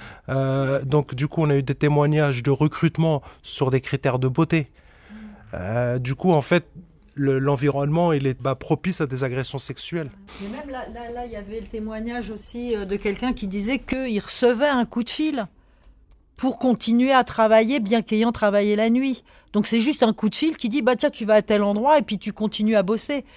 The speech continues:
Speaker 2: C'est pour, euh, donner un autre exemple de, euh, cette manière de management du travail. C'est vraiment au coup par coup, euh, tu sais jamais quand tu vas travailler, pas travailler,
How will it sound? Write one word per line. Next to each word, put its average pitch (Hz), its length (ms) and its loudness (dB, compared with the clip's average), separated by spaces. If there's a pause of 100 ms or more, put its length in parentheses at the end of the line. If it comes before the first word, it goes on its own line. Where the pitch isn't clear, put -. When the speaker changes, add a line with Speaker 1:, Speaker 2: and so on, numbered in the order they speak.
(200)
Speaker 2:
C'est - 180 -4
pour, 220 340 -4
euh, 180 220 2
donner 214 300 0
un 202 160 0
autre - 240 -4
exemple 202 640 -4
de, 165 140 -6
euh, 190 440 -2 (260)
cette - 300 -4
manière 208 480 4
de 170 100 -4
management 185 680 -2 (120)
du 165 140 -8
travail. 202 420 2 (260)
C'est - 180 -4
vraiment 185 340 6
au - 80 4
coup - 160 -2
par - 280 -2
coup, 233 380 0
euh, 190 80 2
tu - 140 -12
sais 190 140 -2
jamais 185 280 2
quand 190 160 -2
tu 165 160 -10
vas 170 120 2
travailler, 170 520 -2
pas 190 160 -6
travailler, 180 760 -4